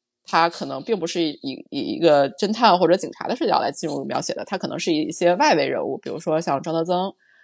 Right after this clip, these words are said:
啊，这个是小说中的第一个P O V。刚开始看的时候，你可能并不觉得这是一个罪案小说，或者说这是一个有悬疑或者说犯罪成分的小说，而是以一个时代小说这样的一个，一个视角切入的。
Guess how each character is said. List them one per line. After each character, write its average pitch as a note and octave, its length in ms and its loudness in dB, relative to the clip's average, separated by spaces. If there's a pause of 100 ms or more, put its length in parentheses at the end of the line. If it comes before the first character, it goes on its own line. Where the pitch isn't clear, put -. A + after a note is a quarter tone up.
(140)
啊， - 240 -2 (200)
这 F3+ 120 2
个 D#3+ 120 6
是 D3 200 -4
小 C#3+ 160 -4
说 E3+ 80 -2
中 E3+ 120 4
的 D#3 80 2
第 D3+ 120 -2
一 F3 60 6
个 F#3+ 60 6
P - 140 0
O C3+ 120 0
V。 F2+ 200 -4 (380)
刚 G3 120 2
开 A#3 160 6
始 A3+ 80 -2
看 - 160 2
的 F3 120 6
时 D#3+ 80 -2
候， D3+ 80 2
你 D#3 100 -2
可 D#3 100 -6
能 C3+ 280 -4
并 G#3 180 4
不 E3+ 100 2
觉 - 220 -2
得 C#3+ 180 0
这 - 160 -4
是 - 140 -6
一 - 140 -2
个 C3+ 320 -2
罪 F3+ 160 4
案 D3 180 6
小 - 140 6
说， - 260 2
或 G3 120 4
者 E3+ 120 8
说 F3 160 4
这 F3 140 0
是 E3+ 80 2
一 D3+ 100 -2
个 E3+ 100 0
有 D3+ 160 0
悬 D3+ 320 0
疑 D3 120 -4
或 E3+ 120 -6
者 C#3+ 120 -6
说 D#3 200 -4 (280)
犯 G#3 120 2
罪 F#3+ 120 2
成 - 120 -10
分 E3+ 80 -10
的 C3+ 80 -8
小 - 160 -10
说， - 200 -10
而 - 120 -2
是 F#3+ 320 2 (280)
以 C#3+ 100 -4
一 C#3+ 300 -2
个 D#3 340 6
时 - 300 -2
代 G#3 260 8
小 - 180 -4
说 D3 320 -2
这 D3+ 140 -4
样 C#3 160 -2
的 C3+ 240 -6 (220)
一 D3 80 -10
个， B2+ 200 -4
一 - 60 -10
个 D3 80 -2
视 - 140 -8
角 - 120 0
切 - 220 -4
入 C#3 160 -2
的。 - 160 -6